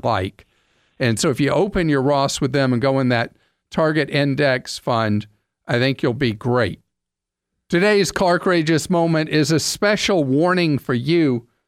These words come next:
Something that's been a promise forever is one that people are drawn to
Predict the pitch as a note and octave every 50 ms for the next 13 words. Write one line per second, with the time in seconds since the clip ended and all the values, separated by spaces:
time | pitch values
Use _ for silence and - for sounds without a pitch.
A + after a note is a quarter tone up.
0 | _ _ _ _ _ _ - - G#3+ A3 G#3 - B3 A#3+ G#3 F3 E3+ E3 D#3+ -
1 | - - - E3+ E3+ D#3+ D#3 D3 D#3 - - C3+ B2+ - - - - G#3 G3+ G3+
2 | G#3+ A3+ A3+ A3+ A3+ F#3+ - - - F3+ D3+ C#3+ - E3+ F3 F#3+ F#3+ D3+ C3 G#2
3 | E2+ F2 G#2+ - _ _ _ _ _ _ _ _ _ _ _ _ _ _ _ _
4 | _ _ _ _ _ - C#3+ C#3 A#2+ B2 C3+ F3 G3 G3 G#3 G3+ F#3 E3+ E3 E3
5 | - - - - A#3 A3+ G#3+ - A3 G3+ G3 - D#3+ C#3 C3 G#2+ - C#3 C3+ D3
6 | D#3+ F3 F#3 F3+ D#3+ - - D3+ C3+ A2+ G#2 F#2+ -